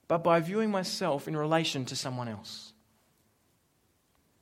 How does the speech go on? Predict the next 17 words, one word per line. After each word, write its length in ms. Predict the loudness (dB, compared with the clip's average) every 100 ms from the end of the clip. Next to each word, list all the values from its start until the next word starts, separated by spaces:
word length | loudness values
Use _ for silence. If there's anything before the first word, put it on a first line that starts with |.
| _ -8 6
What 120 | 8
I 40 |
want 220 | 8 6 2
to 40 |
put 180 | -2 -2
to 140 | -6
you 80 | -6
today 400 | -4 2 2 2
is 140 | -2
the 220 | -2 0 2
only 320 | 2 2 -2
way 320 | 0 2 2
you 140 | 0 -2
can 200 | -4 -4
see 280 | -2 0
yourself 540 | 2 0 0 -2 -2 -6
clearly 680 | -10 -6 -2 -2 -2 -8